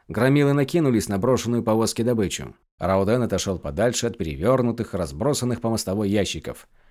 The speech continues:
Люди Шаор не замечали его. Они были слишком заняты набиванием ртов. Принц устало наблюдал за ними. Всё кончено. Никогда больше дворяне не ступят за ворота Элантриса.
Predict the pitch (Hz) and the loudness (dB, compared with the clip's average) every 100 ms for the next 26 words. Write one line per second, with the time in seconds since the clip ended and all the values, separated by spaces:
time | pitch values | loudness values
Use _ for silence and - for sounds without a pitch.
0 | _ _ - 90 139 135 131 131 135 123 | _ _ -4 2 2 2 2 2 2 2
1 | 131 120 147 139 160 110 82 65 58 - | 0 0 0 2 2 2 -2 -6 -12 -20
2 | _ - 110 113 120 - 139 123 147 127 | _ -2 0 2 2 0 -2 -2 -2 0
3 | 123 127 120 123 117 120 113 110 110 104 | 0 0 0 -2 0 2 2 2 2 0
4 | - 87 - - _ _ _ - 208 196 | -2 -4 -4 -16 _ _ _ 0 2 2
5 | 185 - 170 165 147 143 143 139 151 101 | -2 0 2 2 2 0 2 2 2 2
6 | 113 123 95 71 - _ _ _ - 117 | 0 0 -2 -4 -14 _ _ _ -2 -2
7 | 147 139 101 80 - - - _ 107 120 | 0 0 -2 -6 -10 -14 -20 _ -2 2
8 | 120 113 170 165 160 143 123 131 135 131 | 2 4 4 4 2 2 4 4 4 2
9 | 127 - 120 117 92 101 113 110 117 113 | 0 -2 -2 0 2 2 2 2 2 2
10 | 95 69 65 64 58 | 0 -4 -8 -10 -12